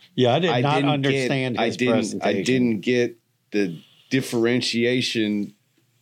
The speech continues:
Speaker 2: between the three.
Speaker 1: Right.
Speaker 2: He didn't explain that well. He seemed a little very nervous and off because he was supposed to go first.
Speaker 1: Right.
Speaker 2: And his slide deck was all messed up.
Speaker 1: Right.
Speaker 2: So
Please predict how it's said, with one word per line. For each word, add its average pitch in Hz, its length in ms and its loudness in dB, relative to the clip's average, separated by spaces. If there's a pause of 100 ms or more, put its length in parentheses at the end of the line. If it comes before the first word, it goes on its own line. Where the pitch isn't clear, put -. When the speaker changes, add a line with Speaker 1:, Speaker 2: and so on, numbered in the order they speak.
(160)
Speaker 2:
between 117 480 0
the 120 60 2
three. 135 500 0 (180)
Speaker 1:
Right. 107 440 0 (120)
Speaker 2:
He 110 160 -4
didn't 117 280 2
explain 110 520 -2
that 110 240 -2
well. 110 560 0 (840)
He 113 200 -2
seemed 131 340 2
a 120 60 4
little 107 360 2
very 113 520 0 (160)
nervous 104 720 0
and 87 180 -4
off 98 520 -2 (580)
because 110 360 -4
he 131 100 2
was 135 100 4
supposed 123 260 -2
to 98 60 -8
go 101 120 0
first. 110 500 0
Speaker 1:
Right. 104 500 0
Speaker 2:
And 98 140 -2
his 92 100 0
slide 104 420 0
deck 107 260 -2
was 101 140 -2
all 98 180 2
messed 98 320 -2
up. 98 340 0
Speaker 1:
Right. 98 180 -2
Speaker 2:
So 90 360 0